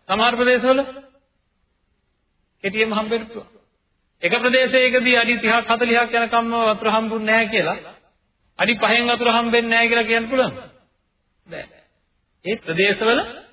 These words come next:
ඇති. නේද? කාලයත් එහෙමයි.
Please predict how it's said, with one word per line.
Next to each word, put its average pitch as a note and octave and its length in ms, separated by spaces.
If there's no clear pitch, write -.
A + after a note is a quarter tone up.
ඇති. C#3+ 220
නේද? G#3 160
කාලයත් C#4+ 460
එහෙමයි. C3+ 320